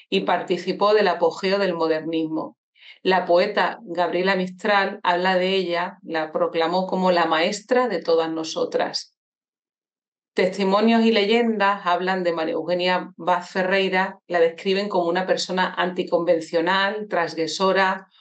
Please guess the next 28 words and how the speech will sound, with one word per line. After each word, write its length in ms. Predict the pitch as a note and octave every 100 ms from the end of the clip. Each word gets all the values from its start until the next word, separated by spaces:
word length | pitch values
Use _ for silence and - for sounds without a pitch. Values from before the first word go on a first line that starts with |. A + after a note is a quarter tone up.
| _ -
bohemia, 800 | E3+ B3+ G3 G3 G3 G3+ G#3+ G#3+
extravagante 1040 | F3+ - F3 E3+ D#3+ F#3 G3 F#3+ G#3+ A3 -
y 100 | F3+
desaliñada. 920 | E3+ F3+ D#3 - E3 E3 E3 D#3+ - _ _ _ - _ -
Era 240 | F#3+ G#3+
también 300 | G#3+ G#3+ G#3+
una 240 | G#3+ G3 F#3
persona 400 | - - F3+ F3
sociable 640 | F3 D#3 F3+ G3 G3 F#3
que 120 | F3+
concurría 1080 | - E3 D#3+ - - E3 E3 E3+ E3+ C3+ - _
en 200 | F3 E3
el 260 | D#3+ D3+ C#3+
Club 300 | F3+ F3+ F3+
Uruguay 720 | F3 E3+ E3 F3+ G#3 G#3 B3+ - _ _ - - -
y 120 | F#3
estaba 300 | F#3 F#3 F#3+
en 100 | G3+
contacto 520 | G3 F#3 G3 - A3+
con 140 | G3
intelectuales 720 | F3 E3+ D#3 E3 D#3+ - F3+ F#3
del 220 | F3 D#3+
país 600 | D#3+ D#3+ G3 G3+ - -
y 100 | E3+
también 320 | D#3 D#3 D#3+
en 100 | F3
el 80 | E3
exterior. 560 | D#3 - - - -